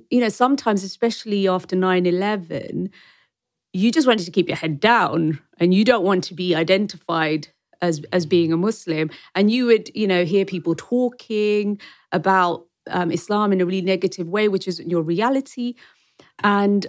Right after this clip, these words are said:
I wasn't, I suppose, I didn't have the confidence to challenge people or to just assert my identity. So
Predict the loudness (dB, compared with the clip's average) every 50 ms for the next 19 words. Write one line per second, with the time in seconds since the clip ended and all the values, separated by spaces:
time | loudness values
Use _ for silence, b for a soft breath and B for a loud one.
0 | 0 0 2 2 2 2 0 0 -2 -2 -2 -2 -2 -2 0 0 0 2 2 2
1 | 4 4 4 2 2 2 0 -2 -4 -4 -4 -2 0 0 0 0 2 0 -2 -2
2 | -2 -2 -2 0 2 2 2 2 2 0 0 -2 -4 -8 -8 -8 -8 -6 -4 -2
3 | -2 -2 -4 -6 -8 -10 -8 -8 -6 -4 -2 0 0 0 -2 -2 -2 -2 -2 -2
4 | -4 -8 -14 -16 -14 -16 -16 -16 -14 -12 -10 -6 -4 -2 -2 -2 -2 0 0 -2
5 | -2 -4 -6 -8 -10 -10 -10 -6 -4 -4 -2 -2